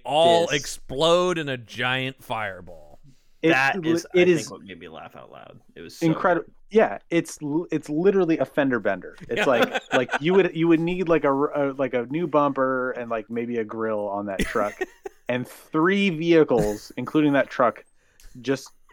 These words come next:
Speaker 3: are en-, engulfed in an explosion. <laughs>
Speaker 2: Yeah, 'cause this, 'cause there's two cars parked on the side of the road, uh, and the truck runs into one of them, and I'm assuming the momentum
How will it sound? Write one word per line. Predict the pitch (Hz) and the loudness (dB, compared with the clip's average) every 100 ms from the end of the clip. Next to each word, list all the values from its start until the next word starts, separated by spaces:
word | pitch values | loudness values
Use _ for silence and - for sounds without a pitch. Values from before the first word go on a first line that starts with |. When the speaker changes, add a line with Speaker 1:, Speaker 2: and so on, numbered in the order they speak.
| 135 | 0
Speaker 3:
are | 120 117 | 2 2
en-, | 123 | -2
engulfed | 120 117 110 151 151 - | -6 -8 2 4 4 2
in | 123 | -2
an | 113 | -2
explosion. | 104 - 104 87 - - - | -8 -8 -8 -8 -14 -12 -10
<laughs> | - - - | -10 -10 -2
Speaker 2:
Yeah, | 202 | 0
'cause | 208 156 | 2 0
this, | 285 - - | -2 -14 -10
'cause | 170 | -4
there's | 190 202 202 453 | 0 0 0 -2
two | 254 | -2
cars | 285 196 175 202 214 | -2 0 0 -2 -2
parked | 143 139 | -4 -4
on | 139 | -12
the | 127 | -8
side | 139 120 | -2 -2
of | 113 | -2
the | |
road, | 110 107 95 90 - _ - _ - | -6 -6 -6 -8 -14 _ -20 _ -6
uh, | 113 110 107 - | -4 -2 -4 -8
and | 120 113 110 | -10 -8 -10
the | 110 | -12
truck | - 175 170 _ | -4 -4 -4 _
runs | 127 131 139 135 | -6 -2 -2 -2
into | 127 127 110 | -8 -8 -10
one | 104 127 139 | -6 -4 -2
of | 113 | -4
them, | 107 92 87 80 - | -6 -8 -10 -14 -14
and | 120 | -10
I'm | 113 120 | -8 -8
assuming | 117 - 160 160 151 143 | -10 -8 -8 -6 -10 -10
the | 131 117 | -8 -8
momentum | 110 110 120 123 123 104 104 | -8 -8 -8 -8 -10 -12 -12